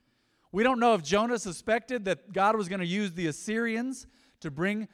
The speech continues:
judgment on a wicked Israel in the future generations. We don't know. We don't know why he resisted. We don't know if he just hated the Assyrians.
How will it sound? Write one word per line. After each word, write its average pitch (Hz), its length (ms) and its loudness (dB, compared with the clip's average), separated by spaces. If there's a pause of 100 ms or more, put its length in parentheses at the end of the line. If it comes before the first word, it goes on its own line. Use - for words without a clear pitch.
(120)
judgment 202 540 0
on 160 320 -2
a - 80 -4
wicked 170 360 0
Israel 196 400 0
in 160 80 -4
the 147 60 -8
future 196 340 -8
generations. 180 600 -2
We 160 100 -6
don't 180 200 -8
know. 165 280 -6 (400)
We 175 80 0
don't 220 140 0
know 202 80 2
why 196 260 2
he 202 100 -2
resisted. 208 500 -4
We 196 120 -6
don't 190 120 -4
know 185 100 0
if 180 80 -4
he 185 100 -6
just 156 200 -8
hated 175 320 0
the 165 100 -2
Assyrians. 220 680 -4